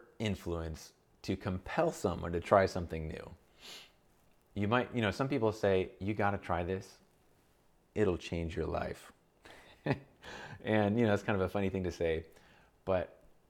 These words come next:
many of us have had life-changing experiences, things that have really changed our life for the better. You know, be-, beyond the restaurants and, and the food and you know, the, the tech and all that.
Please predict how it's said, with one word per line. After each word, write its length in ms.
many 320
of 100
us 160
have 300
had 400
life-changing 720
experiences, 960
things 220
that 80
have 140
really 320
changed 340
our 100
life 440
for 120
the 60
better. 360
You 160
know, 120
be-, 200
beyond 360
the 80
restaurants 720
and, 300
and 320
the 120
food 560
and 240
you 100
know, 200
the, 100
the 100
tech 360
and 100
all 120
that. 220